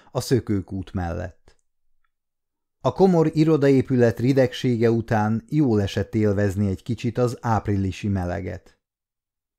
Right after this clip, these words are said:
"Köszönöm, hogy nem jelentetted a történteket a főnöknek." Telepedett le melléje a padra Eve.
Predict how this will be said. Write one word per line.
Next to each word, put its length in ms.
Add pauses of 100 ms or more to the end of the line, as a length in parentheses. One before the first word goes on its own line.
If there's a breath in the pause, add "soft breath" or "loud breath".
(540)
"Köszönöm, 440
hogy 160
nem 200
jelentetted 640
a 100
történteket 800
a 60
főnöknek." 880 (500)
Telepedett 580
le 120
melléje 520
a 60
padra 400
Eve. 360